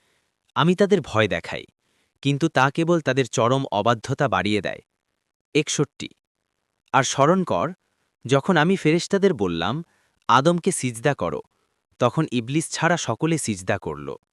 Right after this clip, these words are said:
সে বলল, "আমি কি এমন ব্যক্তিকে সিজদা করব, যাকে আপনি কাদামাটি থেকে সৃষ্টি করেছেন?" বাষট্টি, সে বলল, "দেখুন, এ ব্যক্তি,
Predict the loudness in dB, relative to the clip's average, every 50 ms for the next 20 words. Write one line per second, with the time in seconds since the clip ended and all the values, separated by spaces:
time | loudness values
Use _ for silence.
0 | _ _ _ _ _ _ _ _ _ _ _ -10 -2 2 2 4 4 4 0 0
1 | 0 -4 -6 -6 -8 _ _ _ _ _ _ _ _ 0 2 2 2 2 4 4
2 | 4 4 6 4 4 4 2 2 0 0 -6 -4 -4 -2 -2 -2 -4 -4 -2 -2
3 | -2 2 2 2 2 2 0 -4 -6 -8 _ _ _ _ _ _ _ -6 0 0
4 | 2 2 2 2 0 2 0 -2 -2 -2 -2 -2 0 2 2 0 0 -2 -4 -6
5 | -6 -6 -6 -6 -6 -4 -6 -6 -4 -4 -4 0 0 0 0 0 -2 -6 -10 -12
6 | -12 _ _ _ _ _ _ _ _ _ _ _ _ _ _ -2 2 2 2 2
7 | 0 -4 -6 _ -10 -14 -14 -14 _ _ _ _ _ _ _ _ _ _ _ _
8 | -6 0 4 4 4 6 4 2 2 0 -4 -6 -6 -8 _ _ _ _ _ _
9 | _ _ -4 2 2 2 2 0 -4 -8 -8 -10 -12 _ _ _ _ _ _ _
10 | _ _ 4 4 4 6 4 2 0 -4 -8 -6 -6 -6 -6